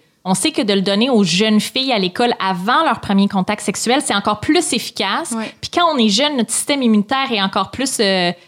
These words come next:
Speaker 1: fort et répond mieux à la vaccination. Donc, ils ont besoin de seulement deux doses au lieu de nous trois, qu'on est des femmes adultes. Par contre, il faut en parler à notre professionnel de la santé. La majorité des femmes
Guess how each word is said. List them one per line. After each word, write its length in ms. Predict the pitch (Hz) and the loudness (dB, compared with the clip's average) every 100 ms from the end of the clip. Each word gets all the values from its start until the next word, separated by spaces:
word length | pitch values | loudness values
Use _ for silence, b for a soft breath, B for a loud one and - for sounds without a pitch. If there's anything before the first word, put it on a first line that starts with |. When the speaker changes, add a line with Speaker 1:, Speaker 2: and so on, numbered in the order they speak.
| b _ _ - | b _ _ -2
Speaker 1:
fort 480 | 240 240 247 247 247 | 2 4 4 2 0
et 80 | 202 | -4
répond 360 | 208 - 214 | -4 0 2
mieux 240 | 214 240 269 | 4 4 2
à 80 | 240 | 0
la 80 | 208 | -2
vaccination. 800 | 196 - - 208 196 - 233 | -4 -4 -2 -2 -2 -2 0
Donc, 180 | 233 208 | 0 0
ils 40 | 208 | -2
ont 40 | |
besoin 280 | 190 185 220 | -2 0 0
de 80 | 220 | 0
seulement 260 | 208 220 | 0 2
deux 320 | 226 185 214 220 | 2 2 2 4
doses 360 | 214 226 233 | 2 2 2
au 80 | 190 | 0
lieu 120 | 202 | 2
de 120 | 202 | 4
nous 180 | 185 214 | 4 4
trois, 420 | 214 - 220 220 | 2 -4 -2 0
qu'on 200 | 220 185 | 0 -2
est 100 | 180 | -2
des 140 | 180 180 | -2 -4
femmes 240 | - 196 | -2 -2
adultes. 560 | 170 170 196 302 440 - B B _ | 0 0 2 2 0 -8 B B _
Par 160 | 190 - | -8 0
contre, 340 | 233 269 - _ _ | 0 0 -4 _ _
il 60 | - | -4
faut 100 | 170 | 0
en 80 | 196 | 0
parler 240 | 196 196 | 0 0
à 60 | 226 | 2
notre 160 | 214 | 0
professionnel 540 | - 190 196 - 196 208 | 0 -2 -2 2 2 2
de 60 | 202 | 2
la 120 | 180 | 0
santé. 320 | - 170 247 | -2 -2 0
La 140 | 254 190 | 0 0
majorité 560 | 202 220 247 247 254 | 0 0 -2 -2 -4
des 140 | 214 190 | -2 -2
femmes 320 | - 220 | -2 0